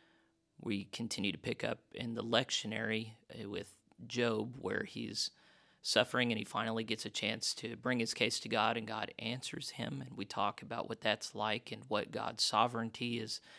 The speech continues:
is like, and whether or not it's okay to question God or shake our fist at God.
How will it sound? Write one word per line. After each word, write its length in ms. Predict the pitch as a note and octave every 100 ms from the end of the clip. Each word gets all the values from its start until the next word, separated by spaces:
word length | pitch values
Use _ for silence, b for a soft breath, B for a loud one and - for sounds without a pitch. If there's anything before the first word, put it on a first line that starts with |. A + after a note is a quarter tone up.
| B B _
is 160 | A#2 G#2+
like, 320 | A2 A2+ -
and 140 | A2
whether 240 | A2+ A2+ A2
or 40 |
not 200 | A2 A2
it's 180 | G#2+ -
okay 300 | A2 A2 -
to 80 | -
question 500 | - B2+ - A2 A2
God 340 | A2+ G#2+ A2
or 60 | G#2+
shake 340 | - G2 -
our 80 | -
fist 380 | - F#2+ - -
at 100 | -
God. 300 | A2 G#2+